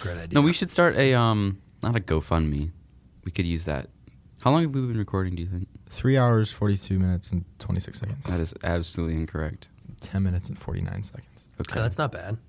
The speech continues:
Speaker 2: So we have, let's just start at, like, set a timer so we
Speaker 3: Yeah,
Speaker 2: can,
Speaker 3: we
Speaker 2: like, actually take a break.
Speaker 3: We have a solid, like, thirty seconds of
Speaker 2: Or just
Speaker 3: audio.
Speaker 2: tell us when it hits an hour.
Speaker 3: Okay.
Speaker 1: So I was eating a burger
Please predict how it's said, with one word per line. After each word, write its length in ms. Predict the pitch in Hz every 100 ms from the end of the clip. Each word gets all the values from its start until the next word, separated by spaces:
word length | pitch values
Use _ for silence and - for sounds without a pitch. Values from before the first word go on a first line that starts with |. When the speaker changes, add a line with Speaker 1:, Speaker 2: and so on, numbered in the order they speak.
| - - -
Speaker 2:
So 220 | - 82
we 160 | 80 85
have, 240 | 87 85 - -
let's 200 | 95 -
just 160 | 113
start 220 | - 120 104
at, 200 | - -
like, 140 | 87
set 160 | - 90
a 60 |
timer 420 | 78 71 69 -
so 140 | - -
we 40 |
Speaker 3:
Yeah, 40 | 71
Speaker 2:
can, 80 | 67
Speaker 3:
we 80 |
Speaker 2:
like, 80 | - -
actually 240 | 85 76
take 180 | - 71
a 40 |
break. 240 | 67 - 120 -
Speaker 3:
We 180 | - 127
have 120 | 147
a 60 | 131
solid, 720 | - - - 143 170 175 131
like, 300 | 113 110 95
thirty 320 | - 117 107 101
seconds 400 | - 92 - 90
of 60 |
Speaker 2:
Or 40 | 107
just 220 | 98 -
Speaker 3:
audio. 140 | 57
Speaker 2:
tell 160 | 60 92
us 100 | 82
when 100 | 80
it 60 | 71
hits 160 | -
an 80 | -
hour. 240 | - - 82 -
Speaker 3:
Okay. 160 | - - - 78 - - - - -
Speaker 1:
So 160 | - 110
I 20 |
was 160 | 113 107
eating 180 | 101 95
a 40 |
burger 540 | 82 - 110 104 90